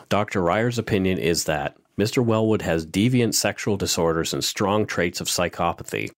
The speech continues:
There are treatments available in both youth and adult systems, but, he says, Mister Wellwood's psychopathology is better treated in the adult system. Doctor Ryer's clinical impression is that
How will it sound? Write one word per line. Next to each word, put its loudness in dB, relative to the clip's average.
There 4
are 2
treatments 2
available 2
in -4
both -2
youth 2
and 0
adult 0
systems, -2
but, 0
he -4
says, -2
Mister 2
Wellwood's 0
psychopathology -2
is -2
better 2
treated 0
in 0
the -2
adult -2
system. -4
Doctor 2
Ryer's 2
clinical 2
impression 0
is -2
that -2